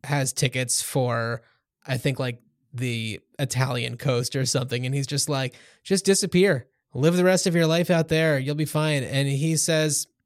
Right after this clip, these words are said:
"You know what? Thank you, but I'm, I'm okay. And, uh, you know, I've lived a really great life and a really fascinating life. And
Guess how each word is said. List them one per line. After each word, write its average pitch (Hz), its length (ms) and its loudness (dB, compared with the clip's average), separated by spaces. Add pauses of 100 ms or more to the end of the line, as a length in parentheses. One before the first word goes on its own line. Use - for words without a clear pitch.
(240)
"You 143 100 0
know 160 160 2
what? 180 300 0 (160)
Thank 170 260 -4
you, 151 220 4
but 131 200 -2 (280)
I'm, 160 440 -4
I'm 156 180 0
okay. 165 540 -2 (540)
And, 139 580 2
uh, 131 320 -2 (640)
you 151 140 2
know, 156 160 2
I've 160 300 2
lived 151 500 4
a 143 160 2
really 147 380 0
great 143 320 -2
life 147 300 -2
and 131 100 -4
a - 20 -4
really 143 160 -2
fascinating 143 480 -4
life. 147 300 -4
And 113 200 -10